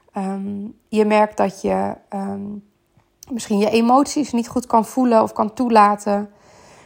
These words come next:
Je merkt dat je altijd maar bezig bent, dat je van de ene, van het ene in het andere gaat. Dus je hebt de ene opleiding nog niet afgerond of je gaat de volgende alweer in.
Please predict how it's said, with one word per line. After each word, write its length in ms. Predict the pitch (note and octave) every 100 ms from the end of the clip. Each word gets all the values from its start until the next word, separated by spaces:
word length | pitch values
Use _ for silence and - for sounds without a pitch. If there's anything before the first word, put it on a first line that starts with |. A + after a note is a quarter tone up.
| _
Je 140 | G#3
merkt 240 | F#3+ F#3 F3+
dat 140 | F#3
je 100 | -
altijd 300 | G3+ G3+ G3
maar 180 | F#3 E3
bezig 480 | D#3 G#3 C#4 C4 -
bent, 380 | G#3 G3+ G#3 -
dat 200 | F3+ -
je 60 |
van 300 | - F3+ F3+
de 160 | F3 F#3+
ene, 500 | A3 A#3+ A#3 G3+ G3
van 140 | G#3+
het 140 | F#3+ A3+
ene 260 | B3 A3+
in 80 | F#3+
het 160 | F#3+ -
andere 280 | C4+ C4+
gaat. 260 | A#3+ A3+ G#3+
Dus 120 | G3
je 60 | G3
hebt 120 | F3+
de 60 | -
ene 160 | G3+
opleiding 340 | F#3 F#3 F#3 G3
nog 100 | -
niet 180 | C#3
afgerond 320 | - A3+ A#3+ A3+
of 80 |
je 60 | F3+
gaat 140 | E3+
de 60 | -
volgende 400 | - C#4+ C#4 A3+
alweer 280 | G#3+ A3 -
in. 320 | G3+ G3+ G#3